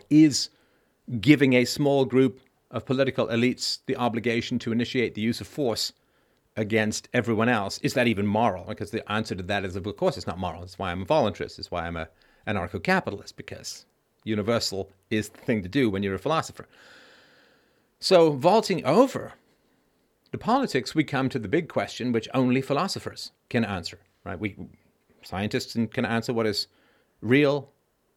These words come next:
scientists, engineers, and, and what is true, what is valid, but only philosophers can answer, or should, I mean, it's the only discipline that really focuses on this, what is good,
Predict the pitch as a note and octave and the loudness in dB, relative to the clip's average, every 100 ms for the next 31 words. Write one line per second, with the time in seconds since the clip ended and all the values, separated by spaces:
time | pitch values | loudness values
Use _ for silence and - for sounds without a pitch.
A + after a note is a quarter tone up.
0 | _ - - A#2+ A#2+ B2 A#2 - - A2+ | _ -8 0 2 2 0 -2 -4 -2 -2
1 | A2+ A#2+ A#2+ A#2+ - G#2+ G2+ E2 G#2 G2 | 2 2 2 2 -2 -4 -4 -4 -4 -2
2 | F#2+ - - D#3 D#3+ C#3 A2 G2 F2+ G#2+ | -2 -4 0 2 2 -2 -6 -8 -2 -2
3 | A2+ A#2 A2+ _ _ _ _ _ _ G2+ | 0 -4 -6 _ _ _ _ _ _ -4
4 | G#2+ G2+ G2+ - - _ - C#3+ F3+ F#3 | 0 2 0 -4 -8 _ -4 0 0 0
5 | - D3 E3 D3+ G#2+ G2+ - - - A2+ | 0 0 -2 -4 -8 -10 -12 -8 -2 -2
6 | - A2 G#2+ G2 - - G2+ - C#3+ F#2+ | -2 -4 -4 -8 -12 -12 -8 -4 -4 -4
7 | F#2 F2+ F#2 A2+ B2+ A#2 B2 - G#2+ G2 | -12 -12 -8 0 2 4 0 -4 -4 -6
8 | F2+ G2+ - D#3+ A#2 G2+ F#2+ F#2+ F#2+ F#2+ | -4 -4 0 0 0 -6 -6 -6 -4 -4
9 | - _ _ _ _ _ - G2 G#2+ - | -6 _ _ _ _ _ -6 0 0 0
10 | F#2+ F2+ F2 - - - _ _ _ _ | -4 -4 -4 -4 -6 -10 _ _ _ _
11 | _ _ _ _ _ _ - B2+ G2 | _ _ _ _ _ _ -4 -2 -2